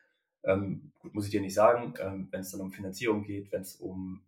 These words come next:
bei, weiter Buy and Build geht, ähm, letztendlich vertrauen die Investoren erstmal, äh, sozusagen mir und Eike.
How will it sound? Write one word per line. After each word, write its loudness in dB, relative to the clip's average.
bei, 4
weiter 2
Buy -2
and -4
Build 4
geht, -2
ähm, 0
letztendlich -6
vertrauen -2
die -2
Investoren -4
erstmal, -4
äh, -12
sozusagen -2
mir 6
und 0
Eike. 6